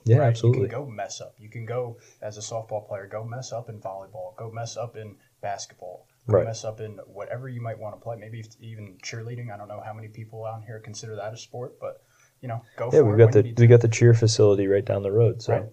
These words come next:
Speaker 1: they've got, they've got a lot of that up there.
Speaker 2: Yep.
Speaker 1: Um,
Speaker 2: And
Speaker 1: but,
Speaker 2: then,
Speaker 1: uh,
Speaker 2: yeah, I, for me, you can laugh at this all you want. I know I had to wait until my senior season in high school to do this, but I actually went and I,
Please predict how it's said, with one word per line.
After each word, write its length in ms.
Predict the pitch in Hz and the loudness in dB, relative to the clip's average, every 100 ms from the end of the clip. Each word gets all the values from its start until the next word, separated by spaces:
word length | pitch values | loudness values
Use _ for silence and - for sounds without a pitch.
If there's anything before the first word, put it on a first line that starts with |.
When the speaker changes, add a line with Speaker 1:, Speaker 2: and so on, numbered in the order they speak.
| - | -8
Speaker 1:
they've 200 | 117 92 | -4 0
got, 300 | 104 92 - | 2 2 2
they've 160 | 98 92 | -2 0
got 140 | 95 | 0
a 40 | 90 | 0
lot 200 | 90 90 | 0 -2
of 80 | 90 | -2
that 200 | 90 90 | -2 -2
up 160 | 90 | -2
there. 240 | - 92 113 - _ | -2 -4 -6 -14 _
Speaker 2:
Yep. 180 | 113 110 | -10 -6
Speaker 1:
Um, 280 | 87 85 82 | -6 -6 -8
Speaker 2:
And 380 | 82 - - - | -10 -18 -12 0
Speaker 1:
but, 180 | 92 90 | 2 4
Speaker 2:
then, 80 | 92 | 4
Speaker 1:
uh, 220 | 90 - | 2 0
Speaker 2:
yeah, 40 | 127 | -6
I, 120 | 131 - | -8 -12
for 120 | 123 | -12
me, 300 | 120 170 - _ 143 _ | -10 -12 -14 _ _ _
you 160 | 127 120 | -12 -8
can 80 | 123 | -2
laugh 200 | 123 120 | -2 -4
at 80 | |
this 220 | 117 113 120 | -10 -10 -8
all 140 | 113 | -8
you 120 | 110 | -8
want. 280 | 110 117 110 | -8 -8 -6
I 20 | |
know 380 | 110 110 107 101 | -6 -4 -6 -8
I 40 | - | -6
had 160 | 113 | -6
to 80 | 113 | -6
wait 180 | 110 110 | -10 -12
until 240 | 104 - | -12 -12
my 140 | 107 101 | -10 -10
senior 320 | - 117 110 | -12 -12 -12
season 640 | 107 110 104 107 101 98 _ _ | -14 -14 -14 -14 -18 -20 _ _
in 480 | 110 107 101 98 95 | -16 -14 -14 -18 -20
high 140 | 92 131 | -12 -12
school 300 | - 104 98 | -12 -18 -20
to 80 | 107 | -20
do 140 | 104 | -18
this, 180 | 104 107 | -16 -14
but 160 | - | -10
I 60 | 107 | -6
actually 240 | 107 - | -6 -8
went 220 | 101 104 104 | -14 -16 -14
and 100 | 101 | -14
I, 140 | 95 | -14